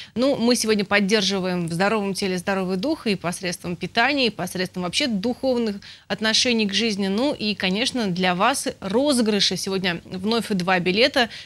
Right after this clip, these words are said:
В первой части нашей программы будем разыгрывать билет на Вячеслава Ольховского.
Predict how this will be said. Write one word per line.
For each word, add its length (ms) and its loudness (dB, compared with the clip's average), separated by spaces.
В 80 -20
первой 320 2
части 460 0
нашей 280 0
программы 380 -2
будем 300 0
разыгрывать 540 0
билет 340 0
на 260 -2
Вячеслава 640 -2
Ольховского. 760 0